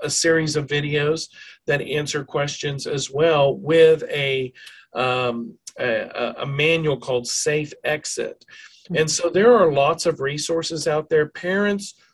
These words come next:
really need, um, other people to help them in what is really a grief support group, because you're dealing with a major loss.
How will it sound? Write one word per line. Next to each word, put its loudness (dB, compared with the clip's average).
really -2
need, -8
um, 0
other 2
people 0
to -2
help -2
them -4
in -6
what -2
is -4
really -4
a 0
grief -6
support -2
group, 0
because -6
you're -2
dealing -4
with -2
a 0
major -4
loss. -6